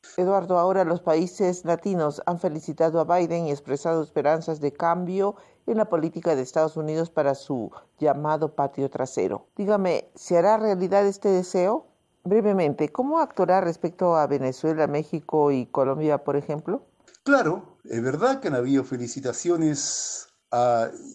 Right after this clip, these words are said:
Speaker 2: John Biden a la hora de asentarse él en la Casa Blanca, porque no sé si podemos usar el término "a la hora del traspaso democrático en la Casa Blanca". Eso significaría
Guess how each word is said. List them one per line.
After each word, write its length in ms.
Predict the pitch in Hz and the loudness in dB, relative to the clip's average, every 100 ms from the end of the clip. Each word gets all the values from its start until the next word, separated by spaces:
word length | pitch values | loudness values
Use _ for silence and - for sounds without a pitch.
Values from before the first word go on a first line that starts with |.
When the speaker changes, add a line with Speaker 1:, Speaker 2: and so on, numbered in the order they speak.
| 110 | -8
Speaker 2:
John 220 | 143 143 | -2 0
Biden 500 | 156 151 104 131 - _ _ _ _ _ - | 2 2 0 -6 -10 _ _ _ _ _ -6
a 80 | - | -2
la 140 | 110 117 | 2 2
hora 260 | 139 143 | 4 2
de 520 | 123 117 120 - - _ - | 2 2 0 -4 -18 _ -10
asentarse 880 | - 117 - 135 131 - 127 120 | -6 -8 0 0 0 -2 0 2
él 360 | 123 117 - - _ | 0 -2 -10 -20 _
en 140 | - 117 | -6 -4
la 100 | 107 | -4
Casa 240 | 113 120 | -4 -2
Blanca, 480 | 165 165 92 - - - | 0 0 -4 -12 -20 -12
porque 200 | 113 123 | -8 -6
no 120 | 104 | -6
sé 160 | - | -6
si 320 | 127 117 113 - - - _ | -8 -8 -10 -12 -20 -20 _
podemos 440 | - 107 123 117 104 | -8 -2 -2 -2 -4
usar 260 | - 117 | -2 -2
el 220 | 120 107 | -2 -6
término 560 | - 120 123 113 110 - - - - _ | -4 -4 -2 -2 -4 -6 -16 -20 -20 _
"a 140 | - 113 | -4 -2
la 160 | 113 | 0
hora 340 | 113 131 135 127 | 2 2 2 0
del 320 | 104 107 101 | -2 -6 -8
traspaso 840 | - 104 92 _ _ - 131 - 123 | -6 -6 -8 _ _ 0 0 0 -2
democrático 800 | 110 107 - 165 185 180 143 135 | -2 -4 0 2 4 2 0 0
en 60 | |
la 140 | 139 - | 0 -4
Casa 260 | 113 - 117 | -4 -4 -4
Blanca". 440 | 147 156 107 110 | -2 -2 -2 -6
Eso 180 | 117 - | -6 -8
significaría 880 | 113 110 107 107 104 104 131 117 | -6 -4 -4 -6 -4 -2 0 0